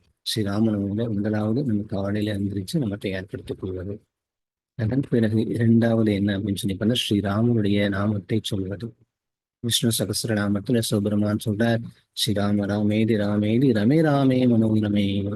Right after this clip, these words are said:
நான் ராமா ராமா ராமான்னு சொல்லும் போது அவ்வளவு ஆனந்தம் அடைகிறேன் அப்படின்னு சொல்லி சிவபெருமான் வந்து சொல்றார்.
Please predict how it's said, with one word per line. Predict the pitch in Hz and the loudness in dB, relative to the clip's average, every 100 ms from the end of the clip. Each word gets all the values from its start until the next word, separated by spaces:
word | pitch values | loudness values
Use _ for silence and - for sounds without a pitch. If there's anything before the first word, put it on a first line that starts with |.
| 104 - _ _ _ _ _ _ - | -8 -12 _ _ _ _ _ _ -10
நான் | 110 98 | -6 -4
ராமா | 101 104 113 131 | -2 0 2 2
ராமா | 117 110 117 127 | 2 2 2 2
ராமான்னு | 120 110 123 135 | 2 4 4 4
சொல்லும் | - 127 120 | 2 2 4
போது | 120 | 4
அவ்வளவு | 113 113 139 175 | 2 2 4 4
ஆனந்தம் | 131 120 117 110 | 4 4 4 4
அடைகிறேன் | 104 104 104 | 2 2 0
அப்படின்னு | 104 | -2
சொல்லி | 101 107 | -2 -4
சிவபெருமான் | - 104 98 98 98 | -4 -4 -4 -4 -4
வந்து | 98 104 | -4 -6
சொல்றார். | 101 110 101 101 | -6 -4 -2 -2